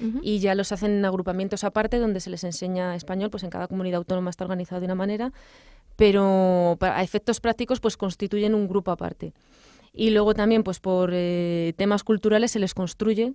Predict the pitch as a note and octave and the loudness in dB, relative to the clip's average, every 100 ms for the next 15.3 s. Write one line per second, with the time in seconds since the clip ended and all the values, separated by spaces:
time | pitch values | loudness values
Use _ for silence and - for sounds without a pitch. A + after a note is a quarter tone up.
0 | - F#3+ F3+ F3+ F#3 G3 F#3+ F#3+ F#3+ A3 | -6 -2 0 2 2 0 0 -2 -2 0
1 | A3 F3+ - G3 F3 D3+ - _ _ F3+ | 2 0 -2 -2 -2 -6 -14 _ _ -6
2 | A3 A3 B3 F3 D#3+ - _ - _ _ | -4 -2 -2 -4 -10 -14 _ -20 _ _
3 | _ _ _ - G#3+ A3 G#3 A3+ A3 A3+ | _ _ _ 0 2 2 2 4 6 6
4 | A3+ G#3+ G3+ G3 F#3+ F#3 G3+ F#3+ G3 G3 | 6 6 4 4 2 0 0 2 2 0
5 | B3+ A#3 F#3+ F#3 F#3 F#3+ F#3+ F#3+ G3+ F3 | -2 -2 -2 0 2 2 2 0 -2 -2
6 | G3+ A#3+ B3 A#3+ A3 - B3+ A#3+ A3+ G3+ | -2 -2 0 2 0 2 2 2 0 -2
7 | F#3+ F#3 F3+ F3 - D#3+ D#3+ E3+ D#3+ _ | -2 -2 -2 -4 -6 -8 -8 -12 -14 _
8 | _ _ - G#3 A#3+ C4 F#3 D#3 - - | _ _ -2 2 2 2 2 -2 -10 -10
9 | F#3 A3+ A#3+ A3 G#3+ G3+ F#3 - E3+ D#3+ | -6 -2 -2 -2 0 0 0 -2 -4 -4
10 | G2+ F#3+ F#3 G3+ G#3+ F3 F3+ - G3+ G3 | -4 -2 0 2 2 0 -4 -4 -2 -2
11 | - G3 F#3+ F#3+ G3 F3 F3+ E3+ F#3+ A3+ | -4 -6 -6 -4 -6 -6 -8 -4 -4 -4
12 | C#4+ - - _ - F#3+ - G3 F#3+ F3+ | -6 -8 -20 _ -6 -6 -2 -2 -2 -4
13 | F3+ F#3 G#3+ B3+ - - _ - G#3 G#3 | -4 -4 -2 -2 -6 -16 _ -8 -2 -2
14 | G3+ G3 F#3 F#3 F3 F3+ E3 D#3+ E3 D#3+ | -2 -2 -4 -4 -4 -6 -6 -8 -8 -10
15 | A#3+ G#3 | -10 -10